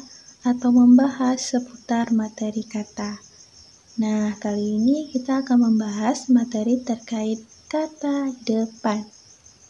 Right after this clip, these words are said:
Teman-teman, kata depan itu atau nama lainnya disebut sebagai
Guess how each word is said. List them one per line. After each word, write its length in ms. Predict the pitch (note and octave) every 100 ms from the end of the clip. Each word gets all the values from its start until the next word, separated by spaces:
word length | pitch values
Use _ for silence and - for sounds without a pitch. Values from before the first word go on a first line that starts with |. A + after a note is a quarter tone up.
| _ _ _ _ _ _ _ - _ - C4+
Teman-teman, 960 | C#4 D#4 G4+ F#4+ A#3 G#3 G#3+ B3+ C#4+
kata 240 | C4+ B3+ A#3
depan 480 | A3+ - G#3+ G#3+
itu 720 | B3+ G#3 - G#3+ G#3 A#3 C#4+ C#4+
atau 400 | A3 A3 B3 A#3+
nama 400 | A3 A3 G#3 G#3
lainnya 400 | G#3 G#3 G#3 G#3
disebut 400 | G#3+ G#3+ G#3 A3
sebagai 640 | - G#3 G#3 G3+ G#3+